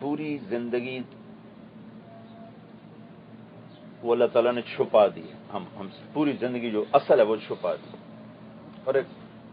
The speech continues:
मुख्तसर से जिंदगी आगे कर दी, और अंबिया के जरिए रास्ता बता दिया, ये करना, ये नहीं करना।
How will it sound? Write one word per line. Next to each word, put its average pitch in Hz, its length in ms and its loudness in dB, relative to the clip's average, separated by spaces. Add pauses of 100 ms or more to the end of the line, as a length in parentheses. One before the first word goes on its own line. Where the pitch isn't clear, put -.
(100)
मुख्तसर 143 460 0
से 139 140 -6
जिंदगी 120 400 -4
आगे 95 260 -4
कर 78 140 -10
दी, 76 220 -16 (1800)
और 117 200 0
अंबिया 123 400 6
के 127 140 0
जरिए 120 340 4
रास्ता 104 340 4
बता 85 320 -4
दिया, 76 260 -10 (400)
ये 104 80 -2
करना, 95 360 -6
ये 85 200 -8
नहीं 73 180 -14
करना। - 400 -16